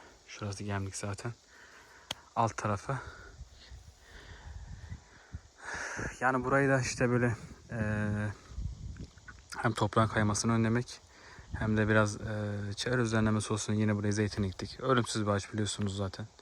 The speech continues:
Buranın toprağı biraz böyle havadar. E, yukarıdan çünkü yağmurla beraber su aktığı için toprakla beraber şu şekilde göründüğü gibi. Hem maksadımız şurayı biraz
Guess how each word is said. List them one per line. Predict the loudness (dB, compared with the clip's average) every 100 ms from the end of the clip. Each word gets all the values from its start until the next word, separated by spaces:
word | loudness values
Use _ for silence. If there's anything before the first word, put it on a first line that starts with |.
| -20 -20 -18 -18 -18 -14 0
Buranın | 4 4
toprağı | 4 0 2 2
biraz | 4 4
böyle | 4 2
havadar. | 2 2 4 2 0 -4 -14 -20 -20 -20 -20 -14
E, | -8 -4 -4 -4 -4 -6 -8 -10
yukarıdan | -10 -2 0 2 0
çünkü | -4 -4 -4
yağmurla | 0 2 2 2 0
beraber | 0 0 -2
su | -2 -2
aktığı | 0 0 0
için | -2 -4
toprakla | -6 -6 -6 -8 -10 -6
beraber | -4 -4 -6 -10
şu | -12 -12
şekilde | -10 -6
göründüğü | -4 -4 -6 -8
gibi. | -8 -10 -12 -20 -20 -20 -20 -14
Hem | -6
maksadımız | -2 0 0 2 2 -2 -10 -20 -20 -20 -20 -20 -12
şurayı | -2 2 2
biraz | 0 -2 -6